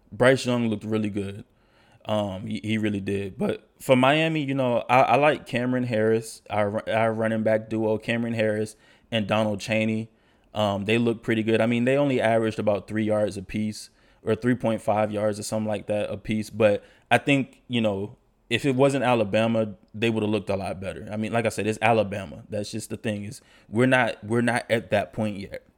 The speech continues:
Um, but I need Will Mallory, our tight end. I need Charleston Rambo and Mike Harley to step up. Somebody has to come up and be, you know, somebody has to step up and prove that they're gonna be a playmaker. And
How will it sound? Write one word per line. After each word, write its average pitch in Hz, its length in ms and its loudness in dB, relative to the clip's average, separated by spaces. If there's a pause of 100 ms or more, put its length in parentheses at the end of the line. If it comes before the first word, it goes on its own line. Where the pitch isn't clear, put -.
(600)
Um, 104 360 2
but 117 120 4
I 147 80 8
need 156 260 2
Will 131 220 6
Mallory, 120 520 2
our 104 180 2
tight 110 320 2
end. 110 200 0
I 107 60 0
need 107 180 -2
Charleston 113 520 -2
Rambo 107 560 0 (280)
and 107 120 -2
Mike 117 240 0
Harley 120 280 -2
to 95 100 -6
step 101 320 -4
up. 92 240 -8
Somebody 143 560 2
has 131 200 0
to 117 100 -4
come 113 280 0
up 110 300 2 (400)
and 104 500 0 (200)
be, 117 560 2
you 113 120 -2
know, 101 200 -4
somebody 147 320 2
has 139 140 0
to 113 60 -4
step - 260 0
up 113 100 -4
and 110 100 -6
prove 117 260 -4
that 101 120 0
they're 101 100 -4
gonna 101 160 -4
be 101 120 -6
a 98 60 -8
playmaker. - 540 -6 (520)
And 110 280 -2